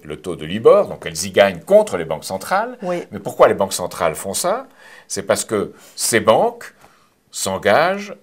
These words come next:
Speaker 1: à vendre de l'or à terme sur les marchés.
Speaker 2: Oui.
Speaker 1: Donc, à faire que le prix de l'or ne monte pas.
Speaker 2: C'est juste.
Speaker 1: Parce que si le prix de l'or montait, on savait,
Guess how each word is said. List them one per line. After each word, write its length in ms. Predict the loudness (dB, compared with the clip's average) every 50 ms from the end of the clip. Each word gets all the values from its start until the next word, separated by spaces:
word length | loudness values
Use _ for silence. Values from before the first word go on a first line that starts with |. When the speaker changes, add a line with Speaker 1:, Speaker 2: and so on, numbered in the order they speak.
| _ _ -6
Speaker 1:
à 80 | -6 -6
vendre 600 | -4 0 2 4 4 4 2 0 -2 -4 -4 -2
de 80 | 0
l'or 520 | 2 4 6 6 6 6 4 2 -2 -8 -12
à 80 | -14 -8
terme 480 | -2 2 4 4 4 2 -2 -8 -12 -10
sur 160 | -8 -6 -4
les 100 | -4 -4
marchés. 460 | -4 -6 -6 -8 -8 -8 -8 -10 -12 -16 -12
Speaker 2:
Oui. 260 | -8 -8 -8 -8 -10 -8
Speaker 1:
Donc, 360 | 0 4 4 6 6 4 2 -2 -6
à 100 | -6 -2
faire 240 | 2 2 2 2 2
que 60 | -2
le 100 | -10 -10
prix 160 | -10 -12 -12
de 80 | -2 2
l'or 240 | 4 4 4 4 2
ne 100 | -2 -4
monte 340 | -4 -2 -4 -4 -6 -4 0
pas. 320 | 2 2 2 2 -2 _ _ _
Speaker 2:
C'est 220 | -12 -10 -10 -10
juste. 300 | -10 -12 -16 -18 -6 -2
Speaker 1:
Parce 160 | -2 -2 -2
que 80 | -2 -6
si 160 | -6 -6 -6
le 60 | -8 -8
prix 160 | -8 -8 0
de 60 | 4
l'or 180 | 4 4 4 2
montait, 320 | -4 -8 -8 -8 -8 -8
on 60 | -6
savait, 340 | -6 -6 -6 -6 -6 -8